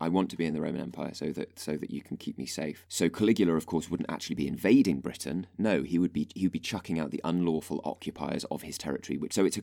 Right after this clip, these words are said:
kind of perfect P R opportunity to, to reassert himself as a successful and rightful and just ruler. And he assembled a massive army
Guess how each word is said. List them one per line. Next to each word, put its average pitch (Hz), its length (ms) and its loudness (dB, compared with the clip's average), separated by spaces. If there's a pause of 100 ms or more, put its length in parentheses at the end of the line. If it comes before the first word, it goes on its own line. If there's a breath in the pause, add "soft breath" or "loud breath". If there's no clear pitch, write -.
kind 107 100 2
of 90 100 -4
perfect 113 580 0
P 92 220 0
R 80 200 2
opportunity 73 800 -6 (440)
to, 71 360 2 (260 soft breath)
to 85 120 -2
reassert 95 480 4
himself - 440 -8 (140)
as - 160 -2
a - 40 -6
successful - 760 -4 (540 soft breath)
and 71 200 -6
rightful 76 600 -2
and - 260 -6
just - 340 -4
ruler. 71 360 -4 (180)
And 87 120 -2
he 104 80 6
assembled 95 400 6
a 87 140 4
massive - 260 -2
army 76 380 0